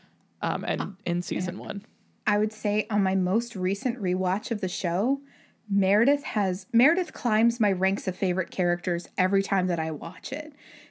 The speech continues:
Speaker 2: because she does, especially in these first seasons,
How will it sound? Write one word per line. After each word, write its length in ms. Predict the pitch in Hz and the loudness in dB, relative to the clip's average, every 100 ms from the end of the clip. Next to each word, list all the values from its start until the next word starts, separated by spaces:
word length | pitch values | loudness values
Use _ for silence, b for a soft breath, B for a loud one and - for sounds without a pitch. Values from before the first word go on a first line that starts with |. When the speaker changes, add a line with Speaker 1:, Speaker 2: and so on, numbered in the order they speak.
| B | B
Speaker 2:
because 400 | 226 233 220 190 | 0 2 0 2
she 160 | 226 | 0
does, 760 | 196 208 202 185 175 - - - _ - | 2 2 4 2 0 -4 -10 -14 _ -8
especially 380 | - 254 240 262 | -2 0 2 4
in 40 | |
these 200 | 196 196 - | 2 0 -4
first 420 | - 196 - - _ - - | 0 0 0 -10 _ -20 -14
seasons, 680 | - 220 208 185 180 - | -4 0 2 0 -2 -4